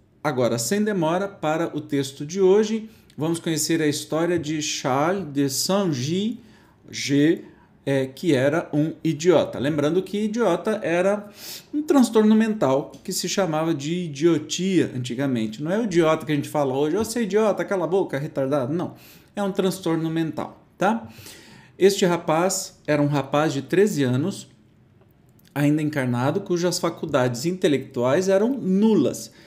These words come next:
a ponto de não reconhecer os próprios pais, mal podendo tomar por si mesmo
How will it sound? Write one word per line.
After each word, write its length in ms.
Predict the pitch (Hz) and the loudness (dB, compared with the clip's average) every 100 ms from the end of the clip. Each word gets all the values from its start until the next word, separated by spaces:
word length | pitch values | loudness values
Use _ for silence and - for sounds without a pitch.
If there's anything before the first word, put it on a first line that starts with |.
| - - | -20 -4
a 120 | 156 | -4
ponto 400 | 156 180 214 220 | 0 2 2 2
de 120 | 196 | 0
não 300 | 185 175 214 | 0 2 4
reconhecer 600 | 262 269 226 202 - 190 185 | 4 4 2 0 2 2 2
os 100 | 185 | 0
próprios 420 | 160 156 151 143 | -4 -4 -6 -12
pais, 560 | - 113 120 151 160 - - - | -8 -4 -2 -2 -6 -16 -20 -12
mal 320 | 135 160 208 220 | -2 2 2 2
podendo 380 | 226 165 165 | 0 0 0
tomar 460 | 165 165 131 127 165 | -2 -2 -2 -2 -4
por 220 | - 214 | -4 -4
si 200 | 214 233 | -2 0
mesmo 520 | 202 160 156 165 190 | 2 0 -2 -4 -8